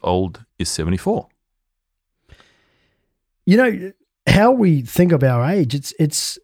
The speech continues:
Speaker 2: I, I mean, look, that's new to me because I sort of, I've never really sort of put my head around what old is. Maybe, you know, I, I think it really depends on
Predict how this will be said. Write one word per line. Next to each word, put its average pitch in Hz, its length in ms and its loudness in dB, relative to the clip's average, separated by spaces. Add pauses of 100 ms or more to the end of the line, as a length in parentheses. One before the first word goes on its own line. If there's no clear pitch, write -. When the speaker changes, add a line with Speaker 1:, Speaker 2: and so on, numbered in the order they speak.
Speaker 2:
I, 196 420 0
I 185 60 4
mean, 196 200 4
look, 190 120 0
that's 233 220 2
new 220 200 4
to - 80 -2
me 107 300 -4
because 165 200 2
I 202 180 4
sort 226 280 0
of, 165 100 -2
I've 220 200 0
never 269 260 2
really 247 260 0
sort 202 180 0
of 170 60 -2
put 180 140 -2
my 151 100 -2
head 165 220 0
around 151 560 0
what 147 200 -2
old 165 260 2
is. 117 140 -2
Maybe, 180 280 2
you 156 340 0
know, 147 240 2
I, 156 240 2
I - 40 4
think 226 160 0
it 151 80 -2
really 147 240 2
depends 131 400 2
on 127 120 2